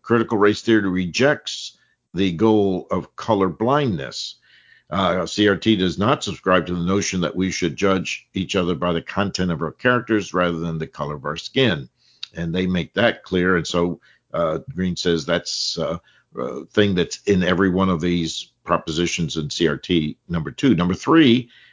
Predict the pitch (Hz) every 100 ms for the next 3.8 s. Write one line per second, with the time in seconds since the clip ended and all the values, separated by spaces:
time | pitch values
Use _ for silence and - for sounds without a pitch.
0 | _ 104 120 117 123 120 113 95 - -
1 | 120 113 107 - 101 95 - 92 85 -
2 | 113 104 90 - 98 92 85 90 90 104
3 | 113 110 - 104 107 87 76 82